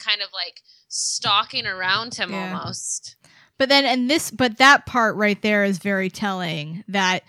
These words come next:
Speaker 2: she just turns out the lightsaber and runs away because it's like, "Oh shit, Finn."
Speaker 1: Yeah.
Speaker 2: You know.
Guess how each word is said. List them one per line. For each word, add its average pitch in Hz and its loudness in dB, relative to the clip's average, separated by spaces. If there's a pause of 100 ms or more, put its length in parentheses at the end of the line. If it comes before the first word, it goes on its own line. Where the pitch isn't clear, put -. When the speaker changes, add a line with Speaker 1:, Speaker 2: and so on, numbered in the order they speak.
(180)
Speaker 2:
she 202 0 (100)
just - -4 (840)
turns 226 -2
out 208 -6
the 202 -8
lightsaber 196 -6
and 185 -6
runs 190 -6
away 190 -6
because 190 -6
it's 190 -10
like, 185 -8 (120)
"Oh 202 -2
shit, - -8
Finn." 165 -8 (760)
Speaker 1:
Yeah. 190 2 (1000)
Speaker 2:
You 185 -12
know. 175 -14